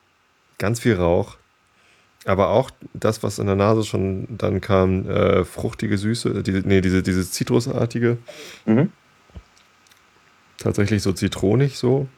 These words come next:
Speaker 1: Also, ja, nicht, nicht zitronig sauer, aber so frisch wie eine Zitrone.
Speaker 2: Mhm.
Speaker 1: Aber nicht, nicht sauer.
Speaker 2: Ja.
Speaker 1: Und ganz am Ende kommt dann tatsächlich vanillige Süße.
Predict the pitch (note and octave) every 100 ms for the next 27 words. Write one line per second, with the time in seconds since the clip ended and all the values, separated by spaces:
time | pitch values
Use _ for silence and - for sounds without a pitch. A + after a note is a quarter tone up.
0 | _ - F#2+ F2 F2+ F2+ F#2+ F#2+ G2+ -
1 | - G#2+ - G2+ - G#2 G2 G2 F#2+ C#3
2 | A2 G2 F#2+ F#2+ - _ - - - F#2
3 | - B2+ - - B2+ B2 B2+ B2 C3+ D#3+
4 | F#3+ _ _ _ A2+ A#2+ G#3+ - - _
5 | _ - F#2+ F#2+ - - A2+ - - G2
6 | C3 F#3 - _ _ _ - - - -
7 | - - - - _ - - _ - _
8 | _ _ _ _ - F#2+ F#2 G#2 G#2+ F#2
9 | G#2 A#2+ A#2+ A2+ A2 - _ _ _ _
10 | - - - _ - - A2 B2+ A2+ G2+
11 | G2+ F2 F#2+ F2 F#2 F#2 D#2+ D#2+ D#2+ -
12 | - E2 D#2+ D#2 F2 E2+